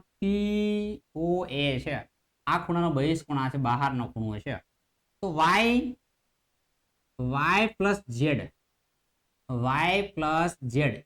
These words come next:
is equal to સિત્તેર અંશ. બરાબર છે?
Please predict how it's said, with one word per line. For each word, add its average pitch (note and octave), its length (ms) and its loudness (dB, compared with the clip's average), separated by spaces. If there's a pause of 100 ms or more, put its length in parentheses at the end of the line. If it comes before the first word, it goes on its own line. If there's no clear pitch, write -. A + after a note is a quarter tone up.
(100)
is G3 160 0
equal D3+ 200 -2
to D3 120 -10
સિત્તેર A#2+ 340 -6
અંશ. F#2 160 -16 (2250)
બરાબર F3+ 440 2
છે? - 80 -8